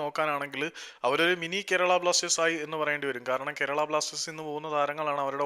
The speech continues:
almost എല്ലാ പൊസിഷനുകളും ഉള്ളത്. ഇപ്പോൾ ഗോൾ കീപ്പർ പൊസിഷനിലെ ഗില്ല് മുതൽ സ്ട്രൈക്കിംഗ് സോണിലെ ദിമി വരെയുള്ള പ്രദേശങ്ങളിലെല്ലാം പഴയ കേരള ബ്ലാസ്റ്റേഴ്സ് താരങ്ങളുണ്ട്. ഡിഫൻസീവ് മിഡ് റോളിൽ വരുമ്പോൾ നമ്മുടെ ജീക്സണും അവിടെ കയറി കഴിഞ്ഞാൽ റാക്കിപ്പ് already ഉണ്ട്. മൊത്തം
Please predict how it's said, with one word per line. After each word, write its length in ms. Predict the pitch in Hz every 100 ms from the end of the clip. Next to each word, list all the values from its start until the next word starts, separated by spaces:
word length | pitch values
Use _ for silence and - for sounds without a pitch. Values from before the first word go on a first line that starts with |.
| 135
almost 360 | 143 147 151 135
എല്ലാ 180 | 135 147 147
പൊസിഷനുകളും 580 | 135 139 139 135 131 127
ഉള്ളത്. 260 | 120 107 101 - - - -
ഇപ്പോൾ 140 | 139 139
ഗോൾ 160 | 151 151
കീപ്പർ 280 | 185 185 196 - _ -
പൊസിഷനിലെ 540 | 160 - 165 170 170 180 147
ഗില്ല് 280 | 147 165 190 170
മുതൽ 200 | 151 156 214 - - -
സ്ട്രൈക്കിംഗ് 480 | 156 160 - 202
സോണിലെ 320 | - 175 170 165 147
ദിമി 220 | 156 190
വരെയുള്ള 360 | 165 170 160 165 156
പ്രദേശങ്ങളിലെല്ലാം 800 | 147 151 170 165 156 143 165 160
പഴയ 180 | 143 147 143
കേരള 200 | 143 143
ബ്ലാസ്റ്റേഴ്സ് 340 | 139 - - 139
താരങ്ങളുണ്ട്. 420 | 135 127 117 117 - - -
ഡിഫൻസീവ് 340 | 139 165 165 180
മിഡ് 180 | 175 180
റോളിൽ 220 | 180 180 170
വരുമ്പോൾ 240 | 165 165
നമ്മുടെ 280 | 151 151 170 - - - 139
ജീക്സണും 380 | 156 - 190 156 147
അവിടെ 180 | 156 165
കയറി 180 | 147 156
കഴിഞ്ഞാൽ 280 | 147 143 156 139
റാക്കിപ്പ് 340 | 135 165 156 147
already 300 | 147 160 147
ഉണ്ട്. 160 | 139 160 - - - - _ _ _ _ _ _ - _ - - 120
മൊത്തം 300 | 156 - 240